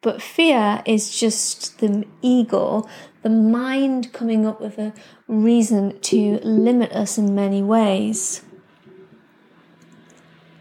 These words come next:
And it's not to say that fear, um, is not there to protect us, because it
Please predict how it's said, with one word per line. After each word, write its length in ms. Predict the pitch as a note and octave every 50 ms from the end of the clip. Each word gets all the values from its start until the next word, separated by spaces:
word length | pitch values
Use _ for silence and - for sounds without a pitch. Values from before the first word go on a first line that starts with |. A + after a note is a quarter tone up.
| _ _ _ - - _ _ _ _ _ _ _ _ _ _ _ _ _ _ _ _ _ _ _ _ D#3+ D#3+ _ _ _ _ _ _ _ D#3+ D#3 _ _ _ D#3+ _ _ _ _ - - - - - _ _ _ - - _ _ -
And 140 | - C#4 D4+
it's 140 | D4+ -
not 240 | F4 F4 G4+ - -
to 100 | - D4
say 340 | C#4+ - - D4+ D4 D4 C#4+ B3+
that 280 | A#3+ G3+ - - -
fear, 560 | - - - - A#3+ A#3 A3+ A3+ A3 A3 A3 -
um, 440 | - A3+ A3 A3 G#3+ G3+ G3+ G3+ G#3+ - - - - - - _ _ _ _ _ _ _ _ -
is 460 | A#3 A3 G#3+ G#3 G#3 - A#3+ - -
not 300 | A3 G#3+ G#3+ - - G3+
there 180 | G#3+ G#3+ G#3
to 100 | G3+ -
protect 520 | - G#3 G3 - - - - - - - A#3
us, 140 | A#3 A#3 -
because 380 | - - - - B3 G#3+ G#3+
it 220 | A3 A3 - -